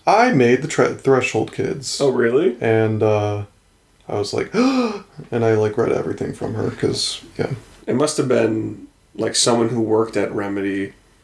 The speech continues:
Speaker 2: who just, they were like, "Hey, do you wanna make this, uh, thing real
Speaker 1: It's
Speaker 2: quick?"
Speaker 1: Anna McGill.
Speaker 2: Anna McGill?
Speaker 1: Uh, she said she's, she said,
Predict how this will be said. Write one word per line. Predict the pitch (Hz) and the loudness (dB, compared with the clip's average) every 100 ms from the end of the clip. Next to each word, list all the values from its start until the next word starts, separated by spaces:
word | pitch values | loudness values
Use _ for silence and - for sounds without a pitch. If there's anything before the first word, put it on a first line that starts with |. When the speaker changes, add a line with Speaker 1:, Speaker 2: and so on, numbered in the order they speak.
| _ _ - | _ _ -8
Speaker 2:
who | - 117 | 2 2
just, | 101 104 104 - | 2 0 0 2
they | 104 | 2
were | 95 | 4
like, | 95 95 | 2 0
"Hey, | 135 | 0
do | 127 | 0
you | 120 | 0
wanna | 113 | 0
make | 113 113 | 2 0
this, | - 117 - | 0 -4 -2
uh, | 113 110 | 0 0
thing | 110 113 117 | 0 -2 0
real | 127 | 0
Speaker 1:
It's | 123 127 | 0 0
Speaker 2:
quick?" | 131 | 2
Speaker 1:
Anna | 131 139 | 2 2
McGill. | 135 117 107 98 95 - _ _ - - | 2 0 0 0 -2 -10 _ _ -14 -6
Speaker 2:
Anna | 113 113 | -2 0
McGill? | 113 107 113 120 | -2 0 0 2
Speaker 1:
Uh, | 123 117 113 110 107 107 107 107 - _ _ _ _ _ | 2 2 2 4 4 4 2 -4 -10 _ _ _ _ _
she | - - 117 | -10 -4 -2
said | - 117 110 101 101 | 2 4 4 2 -4
she's, | - 113 107 101 - 120 107 | -2 2 0 -2 -2 -2 -2
she | 117 | -2
said, | 110 113 110 | 2 2 2